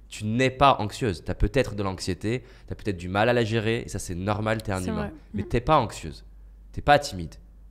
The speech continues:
Speaker 1: C'est des, c'est, c'est des, c'est, c'est comportemental, pas de l'ordre de l'identité. On pourrait creuser sur les études sur le pouvoir de l'identité. Bref, du coup, je vais lui demander, « Où est-ce que t'as fait preuve de courage ? » Naturellement, elle me dit au début, «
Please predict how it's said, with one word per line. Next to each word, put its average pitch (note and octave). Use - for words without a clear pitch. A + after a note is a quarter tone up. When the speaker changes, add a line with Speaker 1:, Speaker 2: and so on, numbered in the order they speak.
Speaker 1:
C'est -
des, C#2+
c'est, E2+
c'est E2+
des, F2+
c'est, F#2
c'est -
comportemental, A#2
pas A2+
de G#2+
l'ordre G#2
de G2+
l'identité. F#2
On E2+
pourrait G2+
creuser A2
sur A2
les G2
études F#2+
sur -
le F2
pouvoir F#2+
de F#2+
l'identité. E2
Bref, B2+
du G#2
coup, D3
je B2+
vais A2
lui G#2
demander, « G2+
Où E3+
est-ce C#3
que A#2
t'as -
fait A2
preuve A#2+
de A#2
courage ? » G2
Naturellement, A#2
elle B2+
me A#2
dit A#2+
au A#2+
début, « A#2+